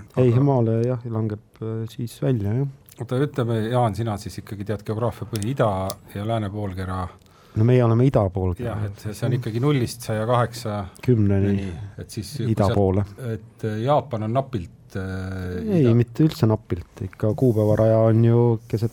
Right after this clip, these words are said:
Speaker 1: Vaikset ookeani.
Speaker 2: Jah, päris, aga et kõik see Indoneesia ja see kant jääb
Speaker 1: Indoneesiat ei, Indoneesiast jääb,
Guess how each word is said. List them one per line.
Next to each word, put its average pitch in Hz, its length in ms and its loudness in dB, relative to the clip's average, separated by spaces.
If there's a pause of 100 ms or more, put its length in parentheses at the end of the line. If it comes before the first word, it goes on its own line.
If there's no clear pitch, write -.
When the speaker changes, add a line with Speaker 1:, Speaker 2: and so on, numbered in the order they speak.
(140)
Speaker 1:
Vaikset 120 420 -2
ookeani. 90 460 -2 (240)
Speaker 2:
Jah, 104 220 -8 (480)
päris, 117 280 -6
aga 110 160 -4
et 110 100 -8
kõik 123 180 -2
see 120 120 -2
Indoneesia 117 540 -2
ja 101 60 -6
see 120 160 -4
kant 113 280 -6
jääb 104 220 -6 (200)
Speaker 1:
Indoneesiat 113 840 4
ei, 131 320 6
Indoneesiast 135 600 2
jääb, 113 200 2